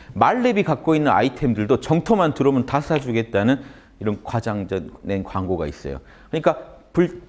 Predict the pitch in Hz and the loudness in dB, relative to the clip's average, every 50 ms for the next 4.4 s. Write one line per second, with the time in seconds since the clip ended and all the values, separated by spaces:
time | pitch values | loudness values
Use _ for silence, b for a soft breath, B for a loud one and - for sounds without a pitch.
0 | - - - 139 143 135 143 120 - 151 165 165 - 214 196 180 175 160 147 135 | -20 -8 -2 0 0 0 0 -2 -2 -2 -2 0 0 2 2 2 4 4 4 4
1 | 139 143 147 147 - 170 - - - 254 240 233 220 208 196 180 170 156 - 135 | 4 2 0 0 -2 -4 -2 2 4 4 4 4 4 4 4 4 4 2 2 2
2 | 120 117 123 135 135 135 - 226 220 214 - - 185 147 156 170 - 175 165 156 | 2 4 4 4 2 2 0 0 0 0 0 -2 -4 -2 -2 -2 -2 0 0 2
3 | 160 190 202 202 B B B B B - - 156 143 - - 170 156 147 143 123 | 2 2 2 0 B B B B B -2 0 0 0 2 2 2 4 4 4 2
4 | 110 90 85 78 69 - - | 2 0 -2 -6 -6 -8 -14